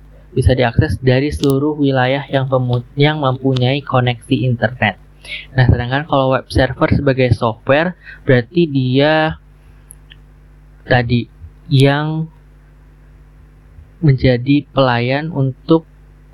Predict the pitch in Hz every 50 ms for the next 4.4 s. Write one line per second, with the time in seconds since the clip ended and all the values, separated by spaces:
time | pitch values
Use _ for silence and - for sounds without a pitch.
0 | - 135 131 131 131 131 135 131 131 131 123 127 139 147 147 - 135 135 135 131
1 | 123 120 - - - 131 139 143 135 127 123 123 127 127 131 123 120 117 - -
2 | - 110 - - - - - - - - - - - - - - - - 131 123
3 | 113 110 - - - - - 107 101 92 - - - - - - - - - -
4 | - - 131 131 131 120 110 -